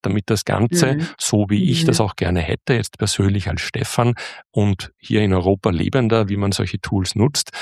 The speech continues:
Speaker 1: äh, entsprechend
Speaker 2: Mhm.
Speaker 1: auch den Vorgaben und unseren,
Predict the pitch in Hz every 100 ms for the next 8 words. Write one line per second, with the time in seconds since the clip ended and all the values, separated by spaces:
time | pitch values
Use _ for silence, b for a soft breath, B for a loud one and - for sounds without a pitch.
0 | B - - 104 - 95 190 160 98 98
1 | - 95 95 101 B - - 110 98 95
2 | 101 - 98 101 147 95 101 95